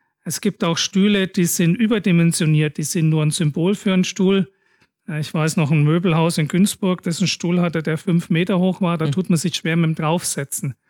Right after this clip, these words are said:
Speaker 1: Trotzdem würde jeder sagen, dass das ein Stuhl ist. Dann könnte man sagen, na ja, weil er vier Beine hat. Aber die wenigsten Stühle inzwischen haben vier Beine. Die haben manchmal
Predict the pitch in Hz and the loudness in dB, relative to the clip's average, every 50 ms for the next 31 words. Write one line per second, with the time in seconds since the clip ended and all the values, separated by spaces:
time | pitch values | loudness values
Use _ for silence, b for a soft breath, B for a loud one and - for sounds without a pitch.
0 | _ _ _ _ _ - - 156 160 - - - 175 165 160 165 160 165 156 170 | _ _ _ _ _ -10 -8 -8 -6 -6 -4 -2 0 2 2 2 2 0 0 0
1 | 160 170 165 - - 151 151 160 156 170 143 - - 156 131 - 180 - - - | 0 0 -2 -2 -2 -2 0 0 -2 -2 -4 -6 -6 -6 -4 -4 -4 -4 -4 -4
2 | 175 165 160 139 139 - - 165 156 - 190 180 175 180 147 175 175 170 170 - | -4 -4 -2 -4 -4 -4 -4 -4 0 0 2 2 2 2 2 2 2 2 0 -2
3 | _ _ _ _ _ _ _ _ - 147 151 156 170 185 - _ _ _ _ _ | _ _ _ _ _ _ _ _ -4 -2 0 0 0 0 -2 _ _ _ _ _
4 | _ _ _ _ _ _ _ _ _ _ _ _ _ _ _ _ _ - 147 135 | _ _ _ _ _ _ _ _ _ _ _ _ _ _ _ _ _ -10 -6 -6
5 | 143 143 - - 175 160 135 - 147 147 175 185 190 180 156 143 143 131 - - | -6 -6 -4 -2 -2 -2 -2 0 0 0 0 2 2 2 2 0 0 -2 -6 -12
6 | - _ _ _ - 185 151 151 151 147 - 170 143 170 175 196 202 190 - - | -20 _ _ _ -10 -8 -4 -4 -4 -2 -2 -2 0 2 2 2 2 2 0 -2
7 | - 180 - - - 180 170 170 170 160 160 165 - 175 170 160 - 180 156 151 | -2 -2 -2 -2 -2 0 0 0 2 0 0 -2 -2 -2 -2 -2 0 0 0 0
8 | 156 151 151 - 175 156 151 147 - 160 175 196 196 175 151 143 - 175 143 151 | 0 -2 -2 -2 -4 -4 -4 -2 -2 -2 0 0 2 0 0 0 -2 -2 -2 -2
9 | 147 147 143 139 156 147 - 185 143 139 143 131 | -2 -4 -4 -4 -6 -4 -2 -2 0 0 -2 -4